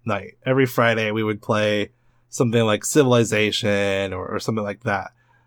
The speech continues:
And so I was like, "Well, let's break up video game night. Let's just try this <laughs> Microscope game." And we liked it. And so I just went,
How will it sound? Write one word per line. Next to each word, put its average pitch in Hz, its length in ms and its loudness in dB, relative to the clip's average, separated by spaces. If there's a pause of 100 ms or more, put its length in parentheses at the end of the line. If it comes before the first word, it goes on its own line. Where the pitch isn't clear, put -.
And 120 80 -6
so 156 200 8
I - 20 10
was 143 120 4
like, 139 180 4
"Well, 156 100 6
let's 190 120 4
break 202 240 4
up 190 140 4
video 175 300 4
game 156 200 4
night. 139 240 4
Let's 143 140 2
just 165 240 -2
try 143 400 6
this 120 380 0
<laughs> - 0 -
Microscope 143 880 4
game." 101 460 -2 (420)
And 160 120 4
we 175 120 8
liked 269 360 6
it. 110 240 2
And 123 220 0
so 139 440 6
I 143 160 4
just 147 220 -2
went, 143 300 2